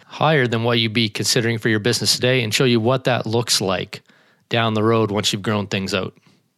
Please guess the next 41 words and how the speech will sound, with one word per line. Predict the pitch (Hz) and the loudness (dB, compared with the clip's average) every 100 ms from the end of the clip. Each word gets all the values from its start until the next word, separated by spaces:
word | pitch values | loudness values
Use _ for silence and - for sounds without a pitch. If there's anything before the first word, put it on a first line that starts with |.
| - | -8
So | - 147 147 - | 0 2 2 2
let's | 165 - | 0 4
say | 185 | 4
that | 170 147 | 4 4
you | 139 127 | 2 2
can | - 123 120 113 113 | 0 0 0 -2 -4
typically | - 156 147 127 | -2 0 2 4
work | 117 120 | 2 0
fifty | - 127 135 | -2 -2 0
hours | 120 117 110 | 2 2 2
a | 104 | 2
week. | 139 175 | 2 2
I | 110 | 0
know | 110 | 0
this | 113 117 113 | 0 0 -2
is | - | -4
probably | - 139 143 | 0 0 0
more | 120 113 127 | 0 2 2
than | 117 | 0
you | 104 | 0
want | 101 127 | 0 2
to | 139 | 2
work, | 156 165 _ - _ - | 2 -2 _ -20 _ -6
but | 110 | -2
it | |
makes | 113 117 | 0 0
the | 120 | 0
numbers | 113 117 - | 0 0 -2
come | 120 110 98 98 | -2 -2 -4 -4
out | 120 110 | -2 -2
to | - | -2
be | 113 | 0
more | 107 101 101 | 0 2 2
round. | 120 131 139 | 0 0 -2
This | 120 117 | -4 -4
would | 110 | 0
be | 107 | 0
about | 104 104 | 0 0
two | 151 123 | 0 0
hundred | 120 117 | 0 0
hours | 104 110 117 107 | 0 2 0 -2